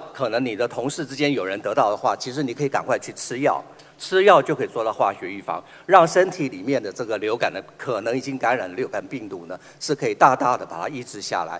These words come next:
好，这样就可以减少你到时候发病，哈，的时候的严重度，哈。所以我想这部分国人应该是要留意的，哈。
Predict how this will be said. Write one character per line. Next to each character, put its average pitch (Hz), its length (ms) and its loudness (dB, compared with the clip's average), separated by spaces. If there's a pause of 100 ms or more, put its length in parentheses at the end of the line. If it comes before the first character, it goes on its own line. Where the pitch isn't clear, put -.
(120)
好， 101 160 -4
这 113 100 -4
样 135 160 2
就 143 80 -8
可 135 140 -4
以 101 80 -4
减 107 240 -4
少 107 160 0
你 92 140 -10
到 110 180 0
时 101 160 -10
候 104 240 -2 (200)
发 143 280 6
病， 123 340 -2
哈， - 200 -10
的 98 80 -16
时 - 180 -8
候 95 160 -4
的 90 160 -12
严 87 220 -14
重 104 220 -2
度， 98 200 -8
哈。 80 220 -10
所 135 120 -2
以 139 40 4
我 151 40 4
想 131 160 2
这 170 120 0
部 147 200 -8
分 127 240 0 (320)
国 120 160 2
人 123 160 2
应 135 80 0
该 139 160 6
是 143 140 0
要 113 80 2
留 87 240 -8
意 107 160 -12
的， 87 100 -12
哈。 82 220 -10